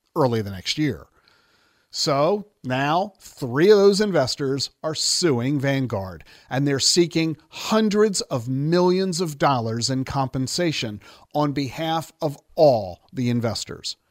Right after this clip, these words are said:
These three say their tax liabilities are fifty-five thousand dollars just for the three of them.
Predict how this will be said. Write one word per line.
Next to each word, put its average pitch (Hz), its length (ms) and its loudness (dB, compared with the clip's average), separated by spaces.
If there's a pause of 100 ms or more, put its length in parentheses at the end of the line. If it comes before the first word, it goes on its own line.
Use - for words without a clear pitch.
(320)
These 180 320 2
three 175 340 6
say 135 300 0
their 165 340 2
tax 156 360 -2
liabilities 139 680 0
are 147 120 -2
fifty-five 214 960 -4
thousand 196 460 -2
dollars 214 420 2
just 262 200 -4
for 214 60 -6
the 165 140 -2
three 254 480 -2
of 170 120 2
them. 233 340 2